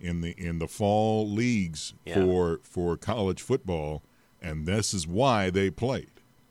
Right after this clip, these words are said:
Speaker 2: Yeah, I mean, Lynchy, it just is, is amazing. I mean, I do wanna do one quick beat, though, on, um, on the Patriots, wh-, which you mentioned, because,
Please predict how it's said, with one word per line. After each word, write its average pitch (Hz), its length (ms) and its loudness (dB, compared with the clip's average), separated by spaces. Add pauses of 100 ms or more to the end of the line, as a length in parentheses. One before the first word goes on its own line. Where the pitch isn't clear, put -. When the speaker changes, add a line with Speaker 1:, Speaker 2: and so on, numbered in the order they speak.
(1120)
Speaker 2:
Yeah, 82 380 0
I 110 80 0
mean, 117 240 0
Lynchy, 117 420 0
it 98 140 0
just - 320 2
is, 98 280 2
is 95 320 -2
amazing. 95 380 0
I 90 60 2
mean, 110 160 4
I 110 60 2
do 135 120 0
wanna 117 200 2
do 107 120 0
one 107 240 0
quick - 340 -2
beat, 101 240 -6
though, 95 280 6
on, 87 400 0
um, 80 640 -2 (240)
on 90 180 -2
the 82 80 -6
Patriots, 98 440 -2
wh-, - 200 -4
which 95 300 -4
you 98 80 -4
mentioned, 95 520 0
because, 87 800 0